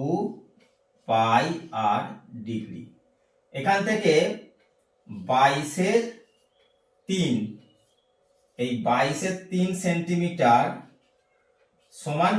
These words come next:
কত ডিগ্রি কোণ তৈরি হবে? দেখো, তিনশো ষাট by টু পাই আর গুণ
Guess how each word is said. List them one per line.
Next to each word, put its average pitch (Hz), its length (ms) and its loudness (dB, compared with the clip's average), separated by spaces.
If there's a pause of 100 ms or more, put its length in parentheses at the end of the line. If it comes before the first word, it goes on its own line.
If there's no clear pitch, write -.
কত 160 160 4 (140)
ডিগ্রি 160 220 -2 (100)
কোণ 160 120 4 (120)
তৈরি 135 220 0
হবে? 113 200 0
দেখো, 104 240 -2 (840)
তিনশো 139 400 -2 (200)
ষাট - 580 2 (1000)
by 117 380 4 (1080)
টু 135 160 -2 (1160)
পাই 113 280 2 (260)
আর - 120 2 (500)
গুণ 117 300 -2